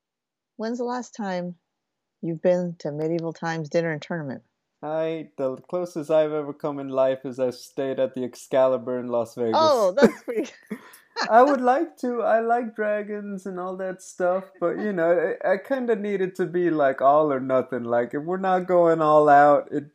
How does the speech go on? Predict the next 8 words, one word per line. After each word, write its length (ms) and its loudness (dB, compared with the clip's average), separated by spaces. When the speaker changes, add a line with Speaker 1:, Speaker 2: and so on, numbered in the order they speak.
Speaker 2:
feels 380 2
too 160 -6
corny, 580 0
and 160 -6
so 160 -2
that's 320 2
what, 300 0
uh, 680 6